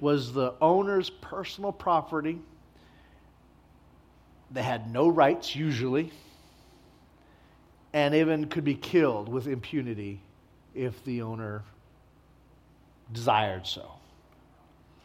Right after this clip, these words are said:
In the Hebrew, the word for bondservant or slave, eved, sometimes translated as servant, had similar connotations, but under the Mosaic law, that's the law of Moses, the first five books of your Bible,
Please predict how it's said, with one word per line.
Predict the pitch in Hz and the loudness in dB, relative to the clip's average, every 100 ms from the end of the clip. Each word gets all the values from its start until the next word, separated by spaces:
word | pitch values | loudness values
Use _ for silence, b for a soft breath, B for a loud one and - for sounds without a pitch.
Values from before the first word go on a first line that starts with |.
| _ _ B B B | _ _ B B B
In | 165 170 | 0 2
the | 147 | 2
Hebrew, | 139 220 196 170 196 220 - B B B - | 4 4 8 10 10 6 -8 B B B 2
the | 160 | 6
word | 160 190 185 175 175 | 8 8 8 6 2
for | |
bondservant | 143 123 151 156 156 185 170 | -4 6 10 10 8 6 4
or | |
slave, | 156 160 160 175 | 4 6 6 8
eved, | 170 165 139 156 165 190 - - - - _ _ _ _ - | 8 6 8 8 8 4 -10 -20 -20 -20 _ _ _ _ -12
sometimes | - 143 160 147 | -6 -2 0 0
translated | - 147 127 143 139 | -2 -4 0 0 0
as | - | 0
servant, | 147 131 151 180 - b b b b b | 0 2 0 -4 -10 b b b b b
had | - 180 175 | 6 8 6
similar | - - 196 196 180 | 2 -2 0 2 2
connotations, | 180 - 180 165 - 247 240 160 135 | 0 -2 -2 -2 0 0 0 -4 2
but | 165 165 - B B B | 4 4 0 B B B
under | 190 240 240 214 | 8 8 10 8
the | 180 | 8
Mosaic | 175 180 185 151 139 214 190 165 156 | 4 6 6 6 6 6 6 4 6
law, | 131 | 4
that's | 127 143 - | 6 4 2
the | 151 | 0
law | 143 135 | 4 4
of | 131 | 2
Moses, | 139 143 139 135 | 0 0 -2 -6
the | - | -12
first | 110 139 - | -8 -8 -4
five | 147 143 | -2 -2
books | 135 147 | -2 -8
of | |
your | 151 | -6
Bible, | 143 143 151 | -2 -2 -2